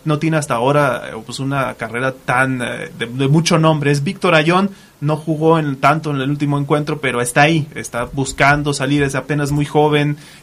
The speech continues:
tiene ese camino por iniciar, además de un ex Abejas, Edgar Garibay, que se va a topar hoy con su anterior equipo. Así que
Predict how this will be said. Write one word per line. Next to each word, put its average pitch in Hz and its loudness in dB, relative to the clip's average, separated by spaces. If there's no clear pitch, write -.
tiene 139 -2
ese 131 -2
camino 131 -2
por 123 -6
iniciar, 123 0
además 151 2
de 165 2
un 180 2
ex 196 -2
Abejas, 190 0
Edgar 143 -2
Garibay, 135 0
que 151 -6
se 120 -6
va 123 -4
a 127 -8
topar 123 -2
hoy 131 -2
con 120 -10
su 117 -10
anterior 123 -4
equipo. - -14
Así 135 -10
que 139 -2